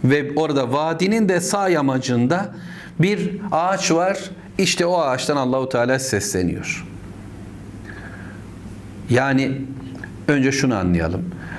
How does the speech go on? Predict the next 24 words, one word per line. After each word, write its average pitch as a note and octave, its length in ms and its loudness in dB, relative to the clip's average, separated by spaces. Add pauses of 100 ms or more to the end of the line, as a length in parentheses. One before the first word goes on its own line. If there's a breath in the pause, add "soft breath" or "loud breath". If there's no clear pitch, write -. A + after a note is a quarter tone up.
Hani A#2+ 200 4
enlem B2 540 4
vardır, A#2 420 2
boylar A2+ 380 4
var, A2+ 300 0 (140)
boylam A2+ 500 4
vardır, A2+ 380 0
meridyenler A2+ 720 2
falan A#2 340 0
vardır. A#2 480 0 (320 loud breath)
Ne C3+ 220 4
denirse D3 500 2
buna D#3 280 2 (300 loud breath)
Allahu F#3+ 360 2
Teala F#3 280 2
nokta E3+ 520 2
ile D3+ 220 4
gösteriyor C#3+ 640 4
sanki. - 420 -4
Ama C#3 240 2
biz D3+ 180 2
bunu F#3 180 2
bilmiyoruz A2 460 2
bugün. - 240 -10